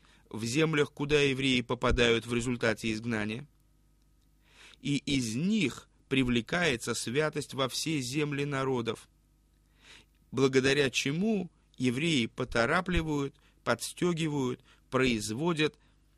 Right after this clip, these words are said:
осуществление того обещания, которое было дано им в Торе,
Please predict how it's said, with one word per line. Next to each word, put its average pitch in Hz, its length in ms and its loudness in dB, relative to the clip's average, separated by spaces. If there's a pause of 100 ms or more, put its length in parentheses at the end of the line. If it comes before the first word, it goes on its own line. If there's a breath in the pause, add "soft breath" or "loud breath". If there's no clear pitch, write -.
(200)
осуществление 120 1040 0 (220)
того 131 260 4
обещания, 113 760 0 (260 soft breath)
которое 117 340 0
было 113 260 2
дано 113 320 2
им 110 180 0
в - 120 -14
Торе, 120 400 0